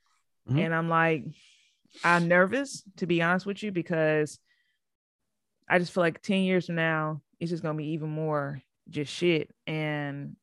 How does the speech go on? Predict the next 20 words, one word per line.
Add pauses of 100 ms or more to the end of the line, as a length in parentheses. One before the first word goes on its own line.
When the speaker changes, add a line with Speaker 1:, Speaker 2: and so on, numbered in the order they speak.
(100)
Speaker 2:
you
know, (440)
social
media
and
all
of
that,
and
just, (220)
and
just
the
pressures
that
they
have,
you
know,
um,